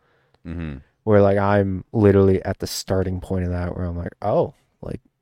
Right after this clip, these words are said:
Speaker 2: okay, like, I still want dirt bikes a part of my life," but then it's, how do I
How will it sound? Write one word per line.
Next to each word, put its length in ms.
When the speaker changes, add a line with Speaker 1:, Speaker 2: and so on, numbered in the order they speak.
Speaker 2:
okay, 520
like, 200
I 40
still 360
want 380
dirt 200
bikes 240
a 60
part 240
of 60
my 80
life," 540
but 140
then 140
it's, 440
how 200
do 180
I 240